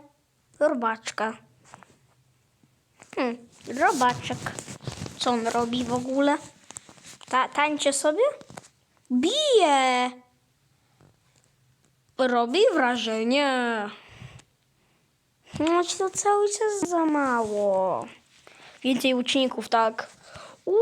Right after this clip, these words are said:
teraz będzie łatwiej, bo mamy więcej łuczników. No, szybciej umierają.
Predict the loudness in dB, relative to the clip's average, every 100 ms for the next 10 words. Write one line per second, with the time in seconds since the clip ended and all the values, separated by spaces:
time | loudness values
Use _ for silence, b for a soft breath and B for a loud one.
0 | 6 6 4 2 0 0 2 2 0 -2
1 | -4 -4 -4 -2 0 0 0 -2 0 0
2 | 0 -2 -4 -4 -4 -6 -8 -10 -14 -8
3 | -6 -6 -6 -10 -8 -2 0 0 B B
4 | B B -6 -4 -2 0 2 2 4 2
5 | 2 0 -2 -4